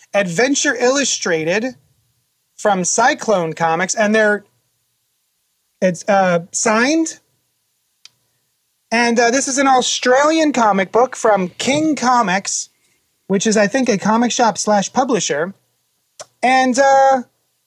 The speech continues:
yeah. So, uh,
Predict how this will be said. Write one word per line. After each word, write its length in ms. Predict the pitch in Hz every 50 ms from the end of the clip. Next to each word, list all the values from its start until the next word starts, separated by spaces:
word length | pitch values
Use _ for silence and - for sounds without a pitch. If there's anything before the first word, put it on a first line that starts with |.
| _ _ _ _ _ _ _ -
yeah. 360 | 427 392 370 339 233 147 - - - _ _ _ _ _ _ _ _ _ _ _ _ _ _ _ _ _ _ _ _ _ _ _ _ _ _ _ _ -
So, 360 | - - - 247 247 240 240
uh, 880 | 247 240 240 240 240 233 240 240 233 233 233 233 233 226 226 226 226